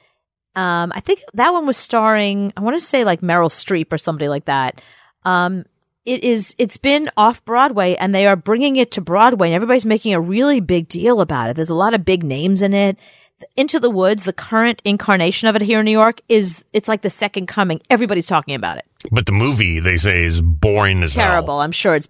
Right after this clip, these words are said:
Speaker 1: uh, yeah, it does, it's not a good movie. I
Speaker 2: E-,
Speaker 1: can't imagine it being
Speaker 2: every
Speaker 1: good.
Speaker 2: song sounds the same, which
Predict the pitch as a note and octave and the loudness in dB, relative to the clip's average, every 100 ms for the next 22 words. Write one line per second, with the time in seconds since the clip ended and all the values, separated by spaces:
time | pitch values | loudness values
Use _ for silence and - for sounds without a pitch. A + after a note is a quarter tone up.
0 | - F3+ D3 C3 F#3+ F3+ A#3 - B3 D#3 | -6 -4 -4 -4 -4 -4 -6 -2 -2 -2
1 | C3+ B2+ A#2+ A#2 A#2 A2 D#3+ B2+ A#2+ A#2 | -4 -6 -6 0 2 2 -4 -8 -10 -8
2 | A2+ A2 F#2+ G2+ E2+ - F#2+ F#2 F2+ - | -2 0 2 2 2 2 4 4 2 0
3 | G#2+ F#2 F2 E2 - D#2 - E2+ D2+ F#2 | 0 2 2 0 -2 -2 0 0 0 0
4 | G2 | -2